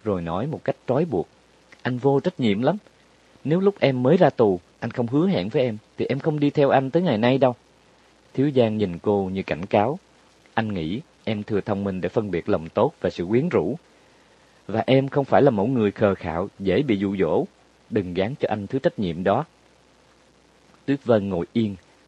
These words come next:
chán ngán và hụt hẫng. Những ảo tưởng đã sụp đổ.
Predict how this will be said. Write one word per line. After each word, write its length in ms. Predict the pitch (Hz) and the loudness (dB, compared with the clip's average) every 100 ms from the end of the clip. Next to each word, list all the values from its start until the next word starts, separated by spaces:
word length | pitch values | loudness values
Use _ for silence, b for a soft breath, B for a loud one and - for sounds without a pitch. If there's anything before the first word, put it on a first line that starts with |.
| _ | _
chán 240 | 110 101 131 | 2 2 0
ngán 280 | 107 127 196 - | -2 -2 -10 -4
và 140 | 85 | -4
hụt 160 | 87 80 | -4 -6
hẫng. 300 | 92 76 104 - b b b b b b - | -6 -6 -8 -14 b b b b b b -6
Những 160 | 113 | -4
ảo 180 | 104 123 | -2 -2
tưởng 320 | - 107 117 | 2 2 4
đã 100 | 117 | 2
sụp 240 | - 101 98 | 2 -2 0
đổ. 320 | 92 87 | 0 2